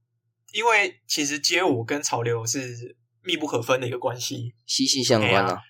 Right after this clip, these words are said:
Speaker 1: 没有，
Speaker 2: 对啊。
Speaker 1: 没有 hip hop 文化，就没有现在很多的饶舌歌手，也，我们也不会看得出现在有宽松流行的穿着，对啊。所以说，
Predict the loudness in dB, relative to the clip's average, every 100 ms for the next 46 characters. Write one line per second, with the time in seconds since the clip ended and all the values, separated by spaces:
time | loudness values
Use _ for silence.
0 | _ 4 6 6 2 -2 0 2 2 0
1 | 0 4 4 2 0 0 -2 -4 -16 -2
2 | 0 2 0 0 -2 -2 -2 -4 -6 0
3 | 2 2 0 0 -4 -2 0 2 0 -2
4 | -8 _ _ _ -2 2 4 2 2 2
5 | 2 4 6 8 6 0 -2 -4 -4 -4
6 | -2 0 0 0 -4 -6 -8 -6 -4 -4
7 | -4 -6 -8 -8 -8 -8 -8 -10 -14 _
8 | _ _ _ -2 0 0 -4 -12 -20 _
9 | _ -6 0 2 2 2 2 0 -2